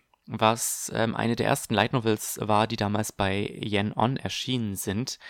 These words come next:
Ähm, Kili ist mittlerweile nicht mehr als Taschenbuch verfügbar, allerdings seit kurzem hat, äh, seit kurzem gibt es die Reihe auch wieder als E-Book. Äh, ja, Kili geht in ein bisschen eine andere Richtung, Supernatural Horror mit irgendwie Geistern und sowas, so wie ich das mitgekriegt hab.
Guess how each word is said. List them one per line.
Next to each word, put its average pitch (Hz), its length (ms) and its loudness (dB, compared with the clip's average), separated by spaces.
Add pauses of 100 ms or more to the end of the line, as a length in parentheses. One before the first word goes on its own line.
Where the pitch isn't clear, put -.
(460)
Ähm, 110 500 2
Kili 139 300 2
ist 120 100 0
mittlerweile 113 420 4
nicht 120 200 0
mehr 113 100 4
als 107 140 0
Taschenbuch 139 400 -4
verfügbar, 139 540 -2
allerdings 185 420 6
seit 156 180 0
kurzem 135 480 0
hat, - 240 -4 (540)
äh, 123 120 2
seit 113 200 2
kurzem 120 320 0
gibt - 200 -4
es 113 160 0
die 113 120 -2
Reihe 104 320 2
auch 104 320 0
wieder 107 260 -2
als 101 380 -4
E-Book. 190 480 6 (880)
Äh, 107 320 2 (480)
ja, 113 180 2
Kili 127 260 -4
geht 117 160 -2
in 117 140 0
ein 107 40 -2
bisschen 113 280 -4
eine - 80 0
andere 110 320 -4
Richtung, 117 320 -4
Supernatural 110 680 0
Horror 107 280 2
mit 104 180 -2
irgendwie 113 220 -2
Geistern 131 460 0
und 143 140 0
sowas, 147 380 0
so 139 120 -6
wie 147 60 -10
ich 143 60 -10
das - 160 -6
mitgekriegt - 560 -4
hab. 151 220 2